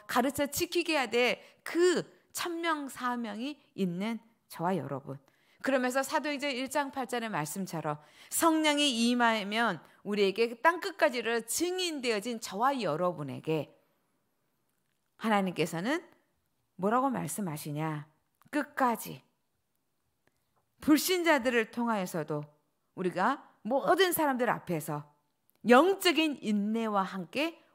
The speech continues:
우리가 요구할 수 있는 것까지도 내려놔라. 그러면서 그것이 생명을 살리는 그 축복 속에 내려놔라. 그게 바로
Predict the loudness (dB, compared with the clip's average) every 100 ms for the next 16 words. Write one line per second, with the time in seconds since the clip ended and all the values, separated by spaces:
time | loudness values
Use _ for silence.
0 | _ -8 -4 -2 0 2 2 2 0 -2
1 | -6 -6 -6 -6 -8 -6 -4 -4 -4 -16
2 | -8 -6 -4 -6 -8 -10 -6 -6 -6 _
3 | _ _ -2 4 4 4 0 -2 -2 -2
4 | 0 0 0 -2 -4 _ -14 -10 -8 -4
5 | -4 -4 -6 -6 -4 -2 -4 -6 -8 _
6 | -16 -6 -4 -4 -4 -8 -4 -4 -4 -6
7 | -2 -2 -4 -10 -8 -6 -4 -4 -6 -8
8 | -6 -6 -8 _ _ _ _ -6 -2 -2
9 | 0 0 0 -2